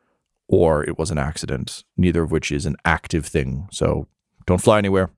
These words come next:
Ships are grounded, but in any case, it has been a long day for me as well. I apologize for going on at such length. I just needed you all to know where I stood with this. My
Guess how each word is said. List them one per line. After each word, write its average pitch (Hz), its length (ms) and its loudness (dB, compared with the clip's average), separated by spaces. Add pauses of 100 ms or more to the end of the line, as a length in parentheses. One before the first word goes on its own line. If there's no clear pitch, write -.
(140)
Ships - 200 -6
are 95 40 2
grounded, 76 440 0 (260)
but - 180 -4 (2500)
in 113 60 6
any 95 140 4
case, - 320 -2
it 104 100 -2
has 95 100 0
been 101 120 4
a 95 40 4
long 82 180 0
day 85 100 0
for 80 140 -8
me 78 120 -2
as 73 140 -6
well. 71 260 -2 (160)
I 82 120 2
apologize 82 760 0
for - 140 -6
going 80 240 0
on 76 180 0
at 76 80 -4
such - 240 -4
length. - 420 -6
I - 40 2
just 78 180 -4
needed 80 240 -2
you 78 140 0
all 69 120 0
to - 100 -8
know 73 200 -2
where 73 540 -4 (100)
I 78 200 -2
stood - 320 -2
with - 140 -8
this. - 400 -6 (1500)
My 76 500 0